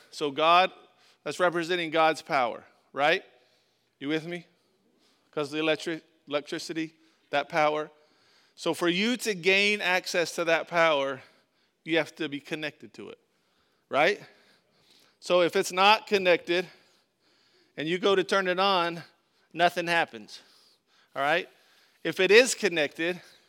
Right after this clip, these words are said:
then this is what happens you, when you have power. Woo! Right? Now, this is,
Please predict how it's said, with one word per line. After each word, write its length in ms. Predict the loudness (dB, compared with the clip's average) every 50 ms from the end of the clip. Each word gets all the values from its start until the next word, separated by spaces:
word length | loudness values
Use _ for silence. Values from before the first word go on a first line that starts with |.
| _ _ _ _ _ _ _ _ _ _ _ _ _ _ _ _ _ _ _ _ _ _ _
then 120 | -6 -4 -2
this 140 | 0 -2 -2
is 60 | 2
what 140 | 2 2 4
happens 460 | 4 2 2 0 -8 -8 -8 -14 -16 _ -12
you, 140 | -10 -10 -8
when 160 | -6 -6 -6
you 80 | -4 -2
have 180 | -2 -2 -4
power. 420 | -4 -2 0 0 0 0 -2 -6 -10 _ _ _ _ _ _ _ _ _ _ _ _ _ _ _ -20 _ _ _ _ _ _ _ _ _ _ _ _ -20 -20 -20 -18 -16 -16 -14 -14 -16 -16 -16 -16 -16 -16 -10 -2 4
Woo! 320 | 12 12 12 12 12 12 6 -8 -14 -16 -16 -16 -16 -16 -16 -16 -16 -16 -14 -14 -14 -12 -12 -12 -12 -12 -10 -2 6
Right? 340 | 10 12 12 12 12 10 6 -2 -10 -16 -16 -18 -18 -18 -18 -18 -18 -18 -18 -18 -18 -18 -18 -18 -18 -18 -18 -18 -18 -16 -6 2
Now, 380 | 6 10 10 10 10 8 4 -2 -12 -16 -18 -20 -20 -18 -18 -8 2
this 280 | 6 8 8 8 8 6
is, 480 | 6 8 10 12 12 12 12 10 2